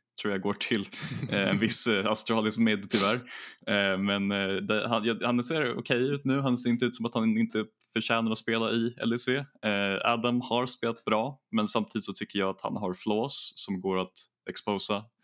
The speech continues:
Eh, men, eh, det tror jag går in i det vi tidigare sa om deep diven. Annars så har Crownshot, han spelar bra. Jag tycker inte att han är så här, han har inte varit superflashy, men han gör definitivt sitt jobb.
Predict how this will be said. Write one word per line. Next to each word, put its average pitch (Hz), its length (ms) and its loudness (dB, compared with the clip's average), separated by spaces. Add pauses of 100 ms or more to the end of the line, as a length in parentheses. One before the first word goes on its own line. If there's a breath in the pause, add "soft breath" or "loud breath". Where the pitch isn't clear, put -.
(400 loud breath)
Eh, 95 320 2
men, 95 240 2
eh, 95 140 2
det 92 160 0
tror 101 200 0
jag 98 80 4
går 95 200 2
in 92 160 2
i 92 220 0 (200)
det 98 100 0
vi 92 140 -4 (240)
tidigare 95 180 -2
sa 92 200 -2
om 95 340 -2
deep 107 200 -2
diven. 123 340 0 (380 loud breath)
Annars 123 440 2
så 143 100 0
har 113 440 2 (220)
Crownshot, 151 560 -2
han 117 120 0
spelar 131 240 -2
bra. 131 420 -2
Jag 120 120 -4
tycker - 200 -4
inte 123 140 2
att 123 120 -2
han 113 160 2
är 113 60 0
så 113 140 0
här, 110 240 0 (460)
han 120 120 -2
har 123 80 4
inte 131 160 -2
varit 123 160 -2
superflashy, 127 1160 -2
men 104 140 4
han 113 120 4
gör 120 100 0
definitivt - 500 -4
sitt - 220 -10
jobb. 113 320 -2